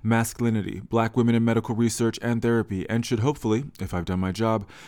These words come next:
provide a window into just some of the many considerations we have to make as queer Black people in the U K about our health. I hope you all enjoy these conversations. Our livelihood, our health, our thriving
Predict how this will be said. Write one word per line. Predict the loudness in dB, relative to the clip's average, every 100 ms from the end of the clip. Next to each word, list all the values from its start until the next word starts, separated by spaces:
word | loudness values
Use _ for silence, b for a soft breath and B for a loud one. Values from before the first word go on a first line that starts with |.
| B
provide | -4 2 4
a | 4
window | 4 4 4 2 -2
into | -4 -2
just | -2 0
some | 0 2 2
of | 0 0
the |
many | 0 2 0 0
considerations | -2 -2 0 0 0 -2 -2
we | 0 0
have | -2
to | -2 -2
make | -2 -2
as | -4 -4
queer | -4 -4
Black | -2 -4 -4
people | -6 -4 -4
in | -4
the |
U | -2 -4
K | -2 -2 -2 -4
about | -4 0 0
our | 0
health. | 0 -2 -6 -8
I | 0 2
hope | 2
you | 2 2
all | 4
enjoy | 4 4 4
these | 2
conversations. | -2 -6 -4 -2 -2 0 -2 -2
Our | -2 0
livelihood, | 0 0 0 2 2 2
our | 0 0
health, | 0 -2
our | -2 -4
thriving | 0 0 0 -2